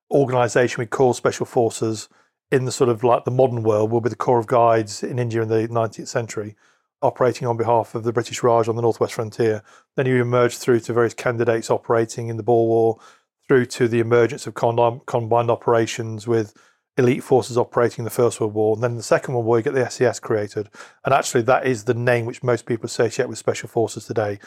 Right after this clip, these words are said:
So special forces as a name which is commonly known, Special Air Service, was born as a name in the Second World War. And then they continued operating, not in the public eye, by the way, from that point onwards to the modern world. But some events in the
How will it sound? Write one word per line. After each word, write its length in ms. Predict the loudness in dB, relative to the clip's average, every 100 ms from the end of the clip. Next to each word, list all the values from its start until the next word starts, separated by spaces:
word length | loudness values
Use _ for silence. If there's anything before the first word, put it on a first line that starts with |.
| -20 _
So 120 | -4
special 360 | -2 0 0 -2
forces 480 | 2 2 2 -2 -6 -4
as 120 | -2
a 80 | 0
name 340 | 0 0 -2
which 160 | -4 -8
is 100 | -6
commonly 380 | -2 0 0 0
known, 380 | 0 -2 -6 -14 _ _ _ _
Special 340 | -2 0 2 0
Air 60 |
Service, 380 | 0 0 0 -2
was 120 | -8
born 340 | 0 4 4 2
as 100 | -2
a 20 |
name 400 | 0 0 -2 -6 -10
in 120 | -10
the 60 | -4
Second 280 | -4 -4 -4
World 140 | -4
War. 300 | -4 -4 -8 -20 -20 _ _
And 180 | -4 2
then 160 | 2 4
they 140 | 2
continued 640 | 0 -2 -2 -2 -2 2
operating, 520 | 2 2 0 0 -4 -2
not 160 | -2
in 60 | -2
the 80 | 0
public 340 | 0 0 2
eye, 160 | 2 4
by 220 | 2 2
the 80 | 0
way, 260 | -2 -4 -10 _ _ _
from 180 | -2 2
that 140 | 0
point 280 | 2 0 2
onwards 180 | -2 -2
to 60 | -4
the 80 |
modern 220 | -2 0 4
world. 340 | 2 2 2
But 300 | 2 2 -2 _
some 260 | -2 0 0
events 600 | 2 2 2 -4 -14 -14 _ _ _ _
in 380 | -2 -2 -2 2
the 540 | 4 6 4 0 -6